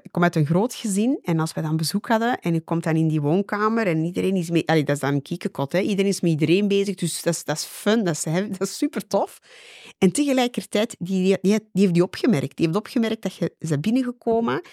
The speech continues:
en dat je ergens tussen de, hè, de, de, de menigte bent gaan zitten. En, eh, op de een of andere manier was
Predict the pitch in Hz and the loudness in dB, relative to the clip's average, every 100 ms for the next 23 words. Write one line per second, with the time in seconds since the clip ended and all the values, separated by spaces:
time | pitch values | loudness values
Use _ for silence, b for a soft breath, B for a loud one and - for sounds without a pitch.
0 | B - 180 160 - - 214 202 - 254 | B 0 2 2 -4 -4 -2 -2 -2 -4
1 | - 185 165 160 170 - 330 208 - - | -2 0 2 2 2 0 -2 -2 -4 -6
2 | 185 - 170 175 202 247 - 214 190 214 | -6 -4 2 4 4 0 -2 0 0 0
3 | - 196 190 196 - - B B B B | -2 -2 0 -2 -4 -6 B B B B
4 | B B _ 190 180 175 165 165 160 214 | B B _ 4 4 6 6 6 4 2
5 | 196 - 330 403 320 269 226 202 196 214 | 0 2 4 6 6 6 4 4 4 4
6 | 254 247 185 | 4 4 2